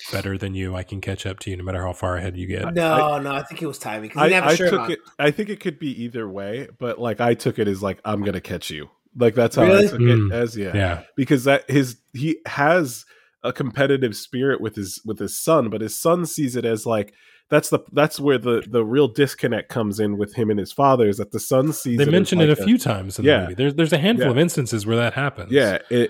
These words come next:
Speaker 3: and the son sees it as a, "Oh, this guy just wants to be better than me and everything," where really what the father's point of view is, like, "I'm trying to make him great."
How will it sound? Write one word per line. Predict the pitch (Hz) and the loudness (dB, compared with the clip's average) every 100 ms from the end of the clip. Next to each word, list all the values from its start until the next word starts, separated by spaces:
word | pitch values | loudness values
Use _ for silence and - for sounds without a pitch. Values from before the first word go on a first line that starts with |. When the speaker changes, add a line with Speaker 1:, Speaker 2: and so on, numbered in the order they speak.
| 117 | 2
Speaker 3:
and | 120 | 2
the | 123 | 2
son | - 165 175 | 4 4 4
sees | - 147 127 | 2 2 2
it | 120 | 0
as | 107 | 2
a, | 110 107 - | 2 0 0
"Oh, | 127 120 | 4 4
this | 127 - | 2 0
guy | 135 117 | 2 4
just | 110 - | 2 -2
wants | 117 104 | -2 -2
to | 98 | -4
be | 101 | -4
better | 113 113 107 | 0 2 2
than | 98 | 0
me | 98 | -2
and | 98 | -4
everything," | 98 95 98 95 | -4 -4 -6 -4
where | 107 104 - - | -4 -4 -8 -2
really | 123 196 147 123 | 4 4 4 0
what | 110 113 - | 2 0 0
the | 117 | 0
father's | 143 143 151 131 | 4 4 4 0
point | - 123 | 0 0
of | 110 | 0
view | 110 | -2
is, | 101 | -2
like, | 101 - | -6 -4
"I'm | 123 135 | 0 2
trying | 131 160 143 123 | 2 2 2 2
to | 110 | 0
make | 110 110 | -2 -2
him | - 92 | -6 -8
great." | - 104 92 | -6 -6 -6